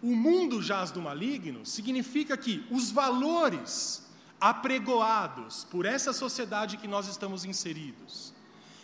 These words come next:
os ideais, as coisas que essa sociedade valoriza, são coisas diferentes daquelas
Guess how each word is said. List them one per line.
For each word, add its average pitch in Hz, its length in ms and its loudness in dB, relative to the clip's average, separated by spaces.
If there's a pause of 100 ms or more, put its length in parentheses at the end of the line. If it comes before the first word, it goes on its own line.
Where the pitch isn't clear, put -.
(100)
os 214 200 0
ideais, 285 1040 0 (320)
as 202 240 0
coisas 262 540 0
que 220 160 -4
essa 269 260 -2
sociedade 214 800 -4 (400)
valoriza, 233 960 4 (840)
são 220 240 0
coisas 226 420 2
diferentes 214 720 -4
daquelas 147 800 -8